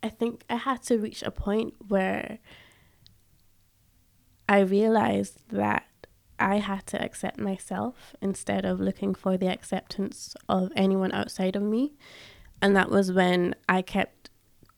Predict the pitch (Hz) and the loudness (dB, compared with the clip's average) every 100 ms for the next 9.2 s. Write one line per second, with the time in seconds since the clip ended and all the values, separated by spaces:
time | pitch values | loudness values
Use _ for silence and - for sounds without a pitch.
0 | _ _ 196 190 190 185 185 180 180 180 | _ _ 2 4 4 2 -2 -4 -4 -4
1 | 180 - - 175 175 175 175 170 180 180 | -4 -8 -8 -4 -4 -6 -8 -6 -6 -10
2 | - 202 202 202 196 202 202 - 196 185 | 0 2 2 2 -2 -2 -2 0 2 4
3 | 185 185 202 - - 202 - - - - | 2 0 -4 -4 -4 -6 -10 -20 -20 -20
4 | _ - 190 185 196 - - 196 180 180 | _ -4 -2 0 -2 -6 -6 -6 -6 -10
5 | - 185 185 180 185 - 180 185 - - | -6 -2 -2 -2 -4 -4 -6 -6 -6 -6
6 | 180 - 180 180 - - - 185 175 180 | -6 -8 -10 -10 -16 -18 -8 -8 -6 -8
7 | 180 190 - _ _ 180 170 - - 175 | -8 -10 -14 _ _ -6 -6 -10 -6 -6
8 | - 180 170 170 170 170 - 165 170 185 | -2 -2 0 -2 -2 -2 -2 -4 -4 -6
9 | 190 - | -6 -10